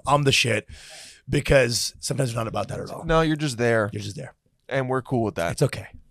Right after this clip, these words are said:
Speaker 1: It's okay.
Speaker 2: Um, guys, nine two nine, five two five, five three three two. Call in for some voicemails,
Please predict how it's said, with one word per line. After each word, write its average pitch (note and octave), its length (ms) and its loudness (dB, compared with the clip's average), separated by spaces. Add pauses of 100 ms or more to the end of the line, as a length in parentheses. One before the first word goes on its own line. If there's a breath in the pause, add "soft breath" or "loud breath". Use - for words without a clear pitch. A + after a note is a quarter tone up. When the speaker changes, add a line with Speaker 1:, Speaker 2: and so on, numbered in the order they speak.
(120)
Speaker 1:
It's - 140 -10
okay. B2 120 0
Speaker 2:
Um, A#2+ 320 4
guys, C3 440 4
nine D3+ 200 4
two E3 120 0
nine, D#3 260 4
five C3+ 220 6
two C#3 120 -4
five, B2+ 320 6
five B2 220 6
three B2 140 -2
three A#2 200 -6
two. E3 440 4 (460 soft breath)
Call A#2+ 300 4
in A2+ 100 -2
for A2+ 160 -4
some G#2 200 -8
voicemails, C#3+ 760 2